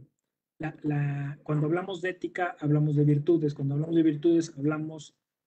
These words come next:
de, eh, de la normalización de, de, de, de cosas positivas, ¿no? O sea, los vicios es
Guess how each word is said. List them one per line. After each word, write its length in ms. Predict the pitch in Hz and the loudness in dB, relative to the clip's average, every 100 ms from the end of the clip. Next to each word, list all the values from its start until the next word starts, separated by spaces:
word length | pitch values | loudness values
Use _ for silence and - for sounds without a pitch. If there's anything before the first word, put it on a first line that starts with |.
| _ - | _ -4
de, 380 | 151 143 135 131 123 123 _ _ _ _ _ _ _ _ _ _ _ | -2 -2 -6 -10 -14 -20 _ _ _ _ _ _ _ _ _ _ _
eh, 520 | 151 143 135 131 147 - _ - | -12 -8 -6 -6 -10 -14 _ 0
de 140 | 151 | 4
la 140 | 147 147 | 4 4
normalización 1000 | 151 147 147 147 143 147 - 180 175 165 | 4 2 4 4 2 0 -2 -2 -2 -2
de, 180 | 151 147 | -2 -2
de, 240 | 147 143 | -2 -2
de, 480 | 143 139 135 135 - _ | -6 -12 -14 -18 -20 _
de 180 | 139 135 | -10 -6
cosas 300 | - 160 143 | -6 -6 -8
positivas, 680 | 143 139 139 175 156 131 139 | -8 -8 -6 0 0 0 -8
¿no? 80 | |
O 40 | 175 | -8
sea, 140 | 147 | -6
los 220 | 139 139 | -2 0
vicios 320 | 143 170 180 156 | 0 -2 -2 -2
es 240 | 170 - | -6 -10